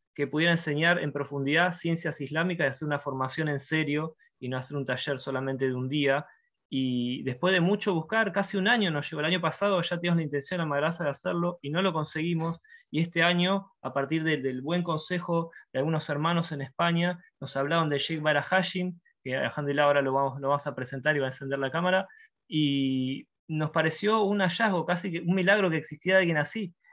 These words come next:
que hablara, eh, que haya nacido en, en España, que tuviera la descendencia que tiene una familia de Medina, de la rama del profeta, mashallah, salam, salam, y por otro lado que haya iniciado tan temprano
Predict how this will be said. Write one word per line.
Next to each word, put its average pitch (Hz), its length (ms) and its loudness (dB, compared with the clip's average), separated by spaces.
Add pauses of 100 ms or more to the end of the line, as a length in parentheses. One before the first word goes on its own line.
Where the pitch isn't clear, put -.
(140)
que 143 140 0
hablara, 165 580 4 (280)
eh, 165 140 -8
que - 80 -2
haya 180 220 2
nacido 170 540 4
en, 143 100 -4
en 143 160 -4
España, 226 580 0 (460)
que 135 500 0
tuviera 156 520 2 (120)
la 151 240 0
descendencia 151 560 -2
que 139 120 -2
tiene 160 200 0
una 151 160 -2
familia 151 380 -4
de 143 80 2
Medina, 196 560 -2 (240)
de 135 140 -2
la 131 120 2
rama 156 300 4
del 139 100 0
profeta, 170 480 -2
mashallah, 156 640 -2
salam, 127 340 -10
salam, 196 400 -2 (320)
y 151 120 -4
por 156 140 0
otro 175 160 0
lado 208 240 4
que 185 60 0
haya 196 180 0
iniciado 196 640 0
tan 190 200 2
temprano 185 680 0